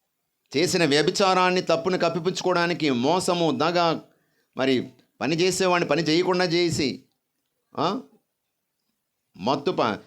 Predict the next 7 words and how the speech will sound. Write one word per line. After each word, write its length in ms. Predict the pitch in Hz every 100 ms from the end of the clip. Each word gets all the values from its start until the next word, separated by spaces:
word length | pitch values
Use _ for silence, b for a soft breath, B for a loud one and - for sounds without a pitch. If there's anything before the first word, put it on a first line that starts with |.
| _
ఆ, 200 | 98 104
మ-, 220 | 98 92 92
తాగించి, 840 | - 127 175 185 185 170 117 - _ _ _ _ _ _ _ 107
పెడత్రోవ 400 | 147 180 190 190
పట్టించి, 680 | 180 190 185 170 131 85 - _ _ _ _ - 113
చివరికి 340 | 120 113 101 117
హత్య 400 | 139 - -